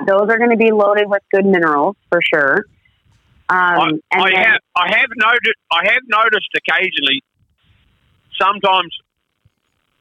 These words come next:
Speaker 2: I'll, I'll put salt on stuff, you know, cook my lamb chops or whatever, I'll put salt on it, and then I'll put salt on it after I cook it, and then sometimes I'll grab the salt shaker again, and I want more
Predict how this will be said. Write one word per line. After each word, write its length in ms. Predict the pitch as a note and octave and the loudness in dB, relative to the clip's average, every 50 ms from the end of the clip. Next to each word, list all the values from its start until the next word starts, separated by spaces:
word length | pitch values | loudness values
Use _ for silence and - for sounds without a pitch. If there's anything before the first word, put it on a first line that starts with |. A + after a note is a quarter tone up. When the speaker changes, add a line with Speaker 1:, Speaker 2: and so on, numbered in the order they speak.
| _ _ _ _ _ - | _ _ _ _ _ -4
Speaker 2:
I'll, 100 | E3+ - - | -4 -2 -2
I'll 160 | D3+ E3+ G3 | -2 -2 -2
put 200 | F3 _ G3 F3+ - - - | -2 _ -4 -4 -4 -4 -4
salt 240 | F3+ F#3 F#3+ - - | -4 -4 -4 -4 -2
on 160 | F#3+ F#3 F#3 - | -2 -2 -2 -6
stuff, 300 | - - G3+ G3+ G#3 G#3 - _ _ _ _ _ _ _ _ _ _ _ _ _ _ _ - | -4 -2 -2 -2 -2 -4 -6 _ _ _ _ _ _ _ _ _ _ _ _ _ _ _ -4
you 100 | D#3+ E3 | -2 0
know, 140 | D3+ D#3 D#3+ D#3 _ _ _ _ _ _ _ _ _ _ - | 0 -2 -4 -6 _ _ _ _ _ _ _ _ _ _ -10
cook 120 | - - - | -10 -10 -6
my 160 | - E3 D3 D3 D3 | -4 -2 -2 0 0
lamb 240 | D#3 D#3+ F3 F#3+ F#3 _ - | -2 -2 -2 -4 -4 _ -4
chops 240 | D#3+ D3 - - - | -4 -4 -4 -10 -14
or 80 | C#3 | -8
whatever, 220 | C3+ C#3 C#3+ D3 C#3+ | -6 -4 -2 -2 -2
I'll 160 | C3+ C#3+ - | -2 -4 -4
put 120 | - D3+ - - - | -6 -10 -10 -8 -6
salt 240 | - C#3+ D3+ E3 - C#3+ | -4 -4 -4 -6 -6 -6
on 180 | C#3 D3 D#3+ E3 | -4 -4 -4 -6
it, 40 | - - _ _ _ _ _ _ _ _ B2+ | -8 -10 _ _ _ _ _ _ _ _ -6
and 160 | C3+ D3+ D#3 | -4 -2 -2
then 280 | E3 F3 E3 D#3 C#3 _ B2 | -2 -2 -2 -6 -10 _ -4
I'll 120 | C#3 D#3 | -4 -2
put 160 | - - E3+ - - - | -2 -4 -6 -6 -4 -4
salt 260 | E3+ D#3 E3 E3+ D3+ | -2 -2 -2 -2 -2
on 140 | D#3 D3+ D3 | -2 -2 -2
it 40 | B2+ G#2+ C3 D3 D#3+ | -2 -2 -2 0 -2
after 200 | E3+ - - D3+ | -2 -4 -2 -2
I 60 | C3 C3 - - | -2 -2 -2 -4
cook 140 | D#3 D3 - | -6 -4 -4
it, 100 | D#3 C#3 - - | -6 -8 -4 -4
and 140 | B2 C3 C#3 C#3 | -6 -4 -2 -4
then 140 | D3+ C#3+ - - | -6 -6 -4 -4
sometimes 380 | E3 E3+ E3+ D#3+ D3+ D3 C#3+ B2+ - - | -4 -4 -2 -2 -2 -2 -2 -6 -6 -4
I'll 180 | B2+ C#3+ D3 C#3 _ | -2 -2 -2 -2 _
grab 180 | D3 D3 D3 - - | -2 -2 -2 -2 -4
the 100 | C3 B2 - | -8 -6 -4
salt 200 | - C#3+ D#3 D3+ - - | -4 -4 -4 -6 -6 -4
shaker 300 | C#3 C3 B2 - B2 A#2+ A2 - | -4 -4 -4 -4 -2 -2 -2 -2
again, 340 | - C3+ D3 D#3 C#3+ A2 A2 _ _ _ _ _ _ - | -2 -4 -2 -2 -4 -6 -8 _ _ _ _ _ _ -6
and 80 | A#2 | -4
I 40 | B2+ | -4
want 280 | C3 C#3+ C#3+ C#3 C3 - | -2 -2 -2 -4 -4 -6
more 220 | A#2 C#3 C#3 B2+ | -6 -6 -6 -6